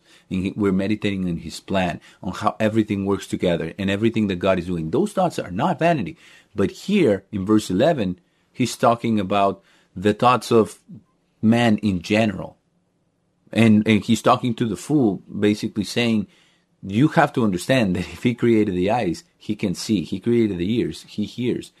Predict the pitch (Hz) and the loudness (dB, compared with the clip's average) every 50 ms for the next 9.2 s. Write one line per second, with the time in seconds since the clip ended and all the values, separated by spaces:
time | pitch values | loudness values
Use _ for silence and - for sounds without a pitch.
0 | _ _ _ - 117 113 113 113 123 147 143 113 - 110 92 73 - - 95 87 | _ _ _ 2 4 4 6 6 4 2 0 0 0 -2 -2 -2 -4 -6 -4 -4
1 | 85 82 82 87 87 80 73 - _ _ _ _ _ _ _ _ - 110 - - | -4 -4 -4 -4 -4 -6 -6 -10 _ _ _ _ _ _ _ _ -6 -6 -2 0
2 | 123 120 127 123 135 156 180 160 135 113 104 101 - - _ _ _ _ - 87 | 0 0 2 2 2 4 4 4 4 4 2 0 -2 -8 _ _ _ _ -8 -2
3 | 95 98 104 113 147 170 170 165 135 113 104 90 98 - - - _ _ _ _ | 0 2 4 4 4 4 4 4 4 4 4 2 0 -4 -10 -20 _ _ _ _
4 | _ _ _ _ _ - - - 147 151 143 131 110 95 107 - _ _ - - | _ _ _ _ _ -14 -4 -2 0 2 4 2 2 0 -2 -10 _ _ -4 -4
5 | 92 85 87 101 117 139 139 113 87 73 65 - _ _ _ _ _ _ _ _ | -4 -2 0 -2 -2 -2 -2 -4 -6 -8 -8 -12 _ _ _ _ _ _ _ _
6 | _ _ _ 104 117 117 131 127 147 151 143 135 123 113 95 87 - 98 104 104 | _ _ _ -6 -4 -4 -4 -2 0 2 2 4 4 2 0 0 2 2 4 4
7 | 92 - - _ _ _ _ - 110 113 120 143 - 127 131 135 135 131 120 110 | 2 0 -4 _ _ _ _ -10 -8 -6 -6 -6 -6 -4 2 4 4 4 4 2
8 | - _ - _ - - 98 104 98 95 104 113 123 120 113 98 - - - 92 | 0 _ -20 _ -8 -6 -4 -2 0 2 2 4 4 4 2 0 0 0 2 2
9 | 82 71 67 - | 2 2 -2 -10